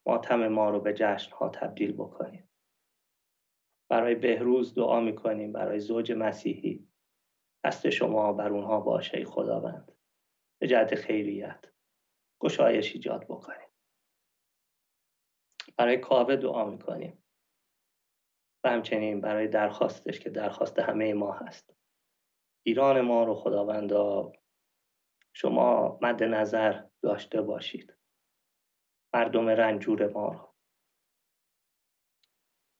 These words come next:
خداوندا رحمت بکنید بر کشور ما.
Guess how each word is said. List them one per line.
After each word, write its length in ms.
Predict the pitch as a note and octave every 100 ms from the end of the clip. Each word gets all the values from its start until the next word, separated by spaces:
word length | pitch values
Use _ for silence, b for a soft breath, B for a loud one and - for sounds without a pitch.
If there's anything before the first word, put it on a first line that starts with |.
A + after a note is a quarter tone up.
| _
خداوندا 880 | - C3 B2 B2 A#2+ A#2+ A2+ G#2+ G2+ - -
رحمت 420 | A#2+ D3 A#2+ -
بکنید 760 | - - G#2 G2 G2 F#2 - _ -
بر 120 | A#2
کشور 520 | - - - G#2+ G2+
ما. 280 | - -